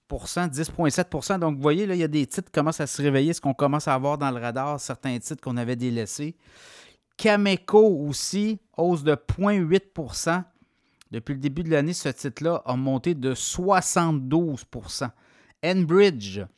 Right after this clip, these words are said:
gaz naturel, prix du gaz a monté cette semaine, point six pour cent de hausse. Et depuis le début de l'année, c'est moins seize. Donc, c'est un titre qui pourrait faire, euh, une reprise, euh, peut-être là, au cours des prochains mois. Ça pourrait revenir dans le radar.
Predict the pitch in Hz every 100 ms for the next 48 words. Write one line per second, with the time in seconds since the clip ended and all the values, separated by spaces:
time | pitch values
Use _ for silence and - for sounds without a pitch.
0 | _ _ _ _ _ - - 117 120 156
1 | 151 151 127 190 170 160 143 208 180 151
2 | 135 185 190 127 120 139 151 - 165 170
3 | 151 127 - - 190 - - 135 - 165
4 | 156 135 170 - - - _ _ _ _
5 | _ - 117 120 113 113 151 143 160 151
6 | 151 - 131 139 147 131 - 165 156 135
7 | 131 - 147 - 220 - - 143 165 175
8 | 147 139 131 127 120 113 _ _ _ -
9 | - - - - 113 120 131 127 135 170
10 | 208 139 123 143 139 131 131 127 - 143
11 | 185 190 - 160 156 135 117 113 170 147
12 | 127 - 127 139 123 139 165 - - 127
13 | 135 131 127 151 135 120 113 110 131 156
14 | 151